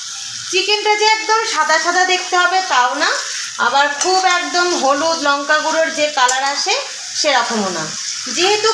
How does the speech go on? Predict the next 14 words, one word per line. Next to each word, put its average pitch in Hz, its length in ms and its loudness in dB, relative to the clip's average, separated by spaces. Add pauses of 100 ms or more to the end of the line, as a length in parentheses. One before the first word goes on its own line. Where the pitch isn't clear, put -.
কাশ্মীরি 339 540 0
রেড 302 200 -2
চিলি 311 200 -2 (100)
পাউডার 285 340 2 (120)
দিয়েছি 294 360 -2 (560)
সেহেতু 330 460 0
তো 359 40 0 (120)
একটুখানি 320 460 -2 (100)
আমাকে 285 320 0 (580)
রং, 285 140 4 (420)
মানে 262 180 2 (400)
রং 285 120 0 (140)
তো 349 40 0 (100)
একটু 311 160 -4